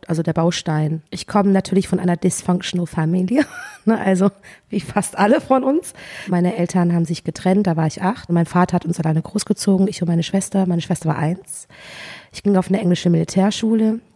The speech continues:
dieselbe Schule übrigens, wo Pete Doherty hinging und auch, äh, Tinette Tickerer. Genau, und die, es war halt in Deutschland, in Mönchengladbach. Also einmal in Düsseldorf-Ratingen und dann halt in München-Gladbach an der Kent School.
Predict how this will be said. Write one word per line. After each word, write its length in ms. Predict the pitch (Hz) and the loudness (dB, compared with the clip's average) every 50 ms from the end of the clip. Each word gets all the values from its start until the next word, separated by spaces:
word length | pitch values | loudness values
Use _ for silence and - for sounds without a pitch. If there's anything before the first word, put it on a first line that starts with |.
| - - | -8 -2
dieselbe 280 | 180 185 196 190 196 | 2 2 4 4 2
Schule 320 | - - 196 208 208 196 202 | 2 2 2 2 4 2 2
übrigens, 380 | - 185 196 185 185 180 - | 2 0 0 -2 -2 -4 -6
wo 40 | 175 | -6
Pete 300 | - - 190 156 - 185 | -6 -6 -4 -2 0 2
Doherty 300 | 196 233 233 - - 233 | 2 2 2 0 -2 -2
hinging 440 | - 208 214 214 202 214 208 208 202 | 0 2 2 2 2 2 2 0 0
und 220 | 208 190 190 - | -2 -2 -2 0
auch, 220 | 185 175 170 - - | 0 -2 -2 -4 -6
äh, 160 | 180 180 175 | -4 -4 -4
Tinette 300 | - - 196 185 - 175 | -4 -4 -4 -4 -4 -4
Tickerer. 380 | - 208 - - 226 226 233 233 - _ _ _ _ - - - - | -6 -6 -6 -4 -2 -2 -2 -2 -4 _ _ _ _ -20 -18 -6 0
Genau, 360 | - 359 320 302 220 190 180 - | 2 2 4 4 4 4 2 2
und 260 | 196 185 196 - - | 0 -4 -4 -4 -4
die, 100 | 226 208 | -4 -2
es 180 | 208 202 - | -2 -2 -2
war 100 | 220 214 | 0 0
halt 140 | 208 214 - | 0 0 0
in 100 | 190 190 | 0 0
Deutschland, 540 | 190 185 202 - - - 269 277 285 - - | 2 0 0 -2 -2 -4 -4 -4 -4 -4 -2
in 60 | 196 | -2
Mönchengladbach. 760 | 190 190 - - 190 175 190 202 - - 262 320 - - - _ _ _ - - - _ _ | -2 -2 -2 -2 -2 -2 -2 -2 -4 -4 -6 -6 -8 -10 -20 _ _ _ -20 -20 -20 _ _
Also 160 | - 175 180 - | -4 -2 -2 0
einmal 300 | - 175 180 180 170 165 | 2 2 4 4 2 2
in 60 | 165 | 0
Düsseldorf-Ratingen 960 | 185 180 - 208 196 202 185 185 - - 180 170 185 - - 240 240 240 214 | -2 -2 -2 -2 0 0 0 0 0 -2 -2 -2 -2 -2 -2 -4 -2 -2 -2
und 80 | 190 185 | 0 -2
dann 160 | 180 175 170 | -2 -2 -2
halt 180 | 170 165 - | -4 -6 -4
in 80 | 175 170 | -2 -2
München-Gladbach 720 | 170 175 - - 170 151 - 196 - - 233 240 - - | -2 -2 -4 -4 -4 -4 -4 -4 -2 -2 -2 -2 -2 -2
an 80 | 190 180 | -2 0
der 180 | 175 170 170 - - - - - - - - _ - | 0 0 -2 -4 -10 -18 -20 -20 -20 -20 -20 _ -4
Kent 260 | - 214 202 - - | 0 2 2 2 2
School. 380 | - - - - 247 262 277 | -2 -4 -2 0 0 0 0